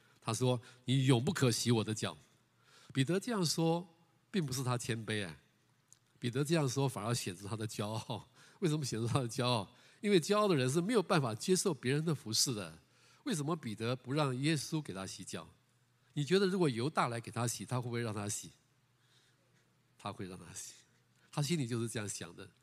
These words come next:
耶稣是最大的，老二是我，然后一序排下去，可能最后排到那个要卖耶稣的犹大身上。怎么可以让最大的来服侍小的？应该让最小的来服侍大的，对不对？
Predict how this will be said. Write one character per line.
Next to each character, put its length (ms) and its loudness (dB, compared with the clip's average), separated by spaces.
耶 120 0
稣 160 0
是 120 -6
最 160 -2
大 240 0
的， 120 -16
老 180 -4
二 160 0
是 160 -4
我， 220 -8
然 100 -8
后 60 -4
一 80 -6
序 180 -8
排 200 -6
下 120 0
去， 280 -6
可 80 -8
能 80 -2
最 140 2
后 100 4
排 160 -2
到 140 0
那 80 -2
个 200 -6
要 100 -4
卖 200 -2
耶 140 -2
稣 140 -4
的 80 -2
犹 180 -6
大 220 0
身 180 -4
上。 220 -4
怎 160 2
么 60 -2
可 100 4
以 40 8
让 180 6
最 200 2
大 220 6
的 80 4
来 160 4
服 160 -4
侍 220 -2
小 200 -2
的？ 200 -2
应 60 -6
该 100 0
让 160 0
最 200 2
小 220 2
的 80 4
来 140 2
服 120 -4
侍 140 -4
大 260 -6
的， 120 -6
对 100 -4
不 80 -2
对？ 180 0